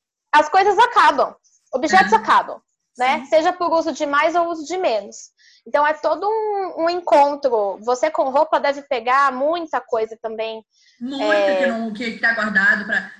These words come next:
Speaker 2: Eu tenho a minha tia
Speaker 1: Que amarelou,
Speaker 2: minha.
Speaker 1: tecido branco
Speaker 2: Nossa,
Speaker 1: amarelado.
Speaker 2: super amarelado.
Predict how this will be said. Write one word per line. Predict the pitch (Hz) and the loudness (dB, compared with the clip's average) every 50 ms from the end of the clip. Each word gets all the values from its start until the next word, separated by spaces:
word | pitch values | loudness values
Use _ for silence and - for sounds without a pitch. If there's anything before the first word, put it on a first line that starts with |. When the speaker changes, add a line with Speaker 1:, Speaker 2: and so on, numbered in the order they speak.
| - | -6
Speaker 2:
Eu | - 214 226 220 | -4 -2 -2 -2
tenho | 247 233 233 | -2 -2 -2
a | 220 | -2
minha | 214 226 - 226 226 | -2 -2 -2 -4 -4
tia | - - 277 302 | -4 0 2 4
Speaker 1:
Que | 311 | 4
amarelou, | 302 311 302 311 320 330 320 320 311 302 302 302 302 311 | 6 6 6 6 8 8 8 8 8 8 8 8 8 6
Speaker 2:
minha. | 302 - 175 | 4 2 0
Speaker 1:
tecido | 285 285 - - 285 320 | 0 0 0 -2 -6 -4
branco | 269 262 285 302 302 277 | -2 0 2 2 2 2
Speaker 2:
Nossa, | 320 294 277 | 2 2 4
Speaker 1:
amarelado. | 277 285 285 277 262 254 254 262 262 262 254 | 4 4 4 2 2 2 2 2 2 2 2
Speaker 2:
super | 247 247 254 214 196 196 190 - - | 0 0 -2 -4 -4 -6 -8 -10 -10
amarelado. | 196 208 208 208 208 202 196 190 185 190 196 208 196 196 | -6 -4 -4 -2 -2 -2 -4 -2 -2 -2 -2 -4 -6 -8